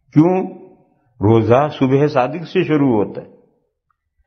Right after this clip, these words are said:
तो अगरचे दिन सूरज निकलने से शुरू होता है, लेकिन शरीयत में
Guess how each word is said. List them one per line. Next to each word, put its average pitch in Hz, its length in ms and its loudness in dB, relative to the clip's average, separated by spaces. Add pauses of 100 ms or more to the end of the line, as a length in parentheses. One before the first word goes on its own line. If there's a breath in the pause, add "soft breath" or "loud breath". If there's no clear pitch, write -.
(280)
तो 117 60 0
अगरचे 147 380 2
दिन 139 520 0
सूरज 151 500 0
निकलने 202 460 0
से 196 180 0
शुरू 151 320 2
होता 123 300 2
है, 120 160 0
लेकिन 147 340 -2
शरीयत 170 720 0
में 127 380 0